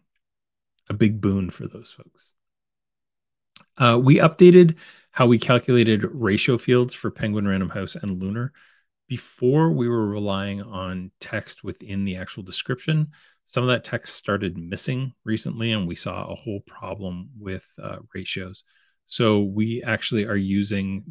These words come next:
the, um, data which is in Penguin Random House and Lunar's files. So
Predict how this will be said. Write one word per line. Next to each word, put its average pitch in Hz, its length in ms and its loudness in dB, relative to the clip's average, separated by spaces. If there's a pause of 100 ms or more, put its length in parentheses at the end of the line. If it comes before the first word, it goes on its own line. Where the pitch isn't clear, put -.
(120)
the, 101 520 -4 (140)
um, 101 240 -10
data 101 500 0 (100)
which 104 220 -6
is 104 180 -4 (140)
in 120 460 -2 (1300)
Penguin 117 260 0
Random 101 260 2
House 95 380 -4
and 101 240 -4
Lunar's 95 320 -4
files. 123 680 -4
So 92 640 -6